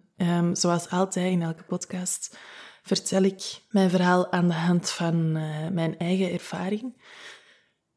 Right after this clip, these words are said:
En, ehm, ik denk dat dat thema die dag in mij is naar boven gekomen, omdat, omdat ik dat dus ook heel, ehm, voelbaar aan het, eh, mee aan het, eh, experimenteren was. Met, is dit nu mijn drive of is dit nu mijn ongeduld?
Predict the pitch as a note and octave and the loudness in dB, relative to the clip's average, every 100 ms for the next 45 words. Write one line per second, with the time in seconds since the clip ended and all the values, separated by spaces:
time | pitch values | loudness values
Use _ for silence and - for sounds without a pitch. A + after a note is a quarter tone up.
0 | _ G#3+ G#3 G3 F#3+ F#3+ F#3 F#3 F3+ F#3 | _ 6 8 8 8 6 6 8 8 8
1 | F3+ F3+ - F3+ A3 B3 C4 G3+ G3+ G3+ | 6 2 0 2 4 4 4 2 4 4
2 | A3+ A3+ G3 F#3+ G3 G3+ - - - - | 6 6 6 6 4 2 -2 -8 -6 2
3 | F#3+ F#3 F#3+ F#3+ - F3+ E3 E3+ G3+ G#3 | 4 6 4 2 0 -2 0 0 0 2
4 | G3 - G3 F#3+ F#3+ - F#3+ E3+ E3 E3 | 0 0 2 4 2 0 0 0 0 -2
5 | E3 E3 - F3+ F3 E3+ - F3 F#3 - | -4 -6 -2 2 2 2 0 -2 0 -2
6 | - - _ G3 G3 - - - - F3 | -4 -10 _ -4 -4 -6 -8 -12 -2 2
7 | F#3 G3 F#3+ F#3 F3 E3 E3 - - - | 6 6 6 4 2 0 -2 -6 -8 -8
8 | - - - - - _ _ F#3+ D#3+ F3+ | -14 -14 -16 -16 -16 _ _ -8 -2 4
9 | G#3 F3+ E3+ D#3 D#3+ D3+ - F3 E3 D#3+ | 4 4 0 0 -2 -4 -4 -2 -2 -2
10 | - D#3+ D#3 D3+ E3 - - - - F#3 | -2 -2 -2 -4 -6 -10 -20 -12 2 2
11 | F3 F3 E3 D#3+ F3 D#3+ - - - - | 4 2 0 0 0 2 0 -4 -6 -2
12 | D#3+ D#3+ D#3+ - D#3+ D3+ - D#3+ - F3 | 0 0 0 0 0 0 -4 -6 -4 -2
13 | F3 E3 D#3+ E3+ D#3+ D3+ D3+ D3+ D#3 D#3+ | 0 0 0 0 0 0 -4 -6 -4 -2
14 | F3 F#3 - E3+ D#3+ D#3 D#3+ D#3 D3 C#3+ | -2 -2 -4 -4 -4 -6 -6 -4 -4 -6
15 | - D#3 D3+ C#3+ - - - | -6 -6 -6 -8 -14 -14 -12